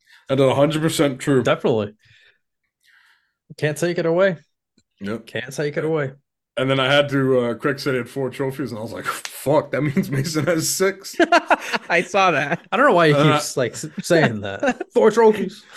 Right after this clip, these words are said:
Speaker 1: Yeah, I'm like,
Speaker 3: <laughs> 'Cause he's
Speaker 1: uh,
Speaker 3: trying to
Speaker 1: it's
Speaker 3: justify it to himself.
Speaker 2: I must
Speaker 1: Yeah.
Speaker 2: be.
Speaker 3: I told you, remember when I told you last year you go through the, the stages of grief as a toilet
Speaker 2: Yes.
Speaker 3: bowl winner? Craig's in the denial phase.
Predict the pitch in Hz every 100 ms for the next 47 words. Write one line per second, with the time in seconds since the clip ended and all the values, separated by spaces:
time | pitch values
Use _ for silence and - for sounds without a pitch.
0 | - - 156 156 160 165 190 220 214 208
1 | 208 202 196 165 156 165 208 139 120 117
2 | 120 127 - 131 127 127 - - 104 127
3 | 160 147 131 113 180 - 214 190 185 180
4 | 196 240 233 208 190 196 175 170 151 151
5 | - 143 123 131 135 127 110 101 - 117
6 | - 131 120 104 107 123 131 139 131 110
7 | 113 123 117 127 127 131 143 151 - 151
8 | 160 151 160 135 131 123 127 120 120 104
9 | 101 101